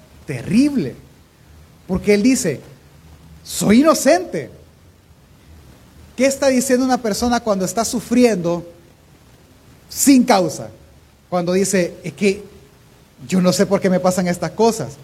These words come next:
Intrínsecamente está diciendo que las cosas son injustas.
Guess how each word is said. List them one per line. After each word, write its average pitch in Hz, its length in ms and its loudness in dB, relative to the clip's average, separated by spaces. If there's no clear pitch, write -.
Intrínsecamente 247 1300 0
está 220 220 -2
diciendo 226 440 0
que 208 220 -4
las 185 160 -4
cosas 233 320 -2
son 302 340 0
injustas. 151 720 -8